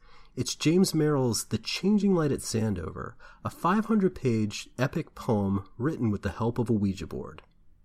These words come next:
James Merrill was born on March third, nineteen twenty-six, in New York.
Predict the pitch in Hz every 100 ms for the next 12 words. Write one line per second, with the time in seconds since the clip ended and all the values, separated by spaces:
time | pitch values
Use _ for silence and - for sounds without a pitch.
0 | - - _ - - - - - - 202
1 | 254 262 202 180 170 143 110 117 113 113
2 | 113 98 92 92 110 175 - - 113 110
3 | 101 117 139 151 131 - 113 - - 90
4 | - - 80 87 90 101 107 - -